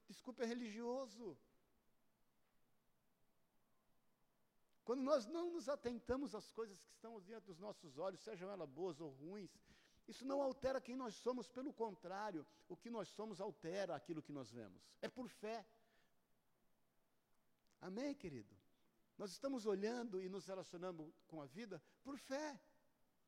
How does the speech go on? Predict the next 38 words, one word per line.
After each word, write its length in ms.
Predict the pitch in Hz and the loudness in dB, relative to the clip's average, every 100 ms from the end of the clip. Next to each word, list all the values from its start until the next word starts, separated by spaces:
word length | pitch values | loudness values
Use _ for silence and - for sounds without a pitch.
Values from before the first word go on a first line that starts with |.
| - - _ _ _ _ _ - - - _ - - _ - _ _ - | -20 -20 _ _ _ _ _ -20 -20 -20 _ -20 -20 _ -20 _ _ -10
E 100 | 226 | 4
aí 120 | 254 294 | 6 6
isso 180 | - 294 | 4 6
não 140 | 302 | 6
nos 200 | 294 233 | 6 2
entristece, 680 | 277 277 262 - 294 269 247 | -2 -4 -6 4 4 4 2
não 100 | 269 | 0
nos 200 | 311 226 | 2 2
abate. 640 | 285 277 240 220 - - - - _ - - - _ | 2 2 0 -2 -8 -18 -18 -20 _ -20 -20 -20 _
Então, 280 | 247 - 392 | -8 0 4
meu 120 | 349 | 6
irmão, 240 | 262 254 214 180 - - - - - _ _ _ _ _ - | 8 8 8 4 -4 -18 -20 -20 -20 _ _ _ _ _ -6
é 60 | |
bom 200 | 220 320 | 2 6
a 20 | 349 | 6
gente 220 | 254 175 | 4 0
entender 200 | 226 226 | 2 2
isso. 160 | 214 | 0
Por 160 | - 330 | 0 -2
quê? 160 | - 240 | 0 -2
Porque 200 | 240 320 | -2 -4
a 40 | 233 | 0
gente 180 | 302 285 | 0 0
é 40 | |
fortemente 1040 | - 262 294 - 233 185 196 214 202 208 156 | -2 2 2 2 -2 2 4 4 0 -2 -6
atraído 560 | - 156 151 185 165 | -4 -2 -2 -2 -6
pela 240 | 156 156 139 | -4 -2 -2
vida 180 | 143 | -4
exterior. 460 | 127 - 131 117 90 - - _ _ _ - _ _ - _ _ - _ - - _ _ - - - _ - _ - | -10 -8 -4 -4 -6 -10 -20 _ _ _ -20 _ _ -20 _ _ -20 _ -20 -20 _ _ -20 -20 -20 _ -20 _ -6
Os 180 | 147 | 2
olhos 220 | 202 196 156 | 4 4 2
são 120 | 185 | -4
espelho 360 | - - 170 | -4 -2 0
da 120 | 151 120 | 2 0
alma, 340 | 151 143 117 | 0 0 -2
não 60 | 123 | -6
é 40 | |
verdade? 420 | 117 120 151 123 | -8 -6 -6 -6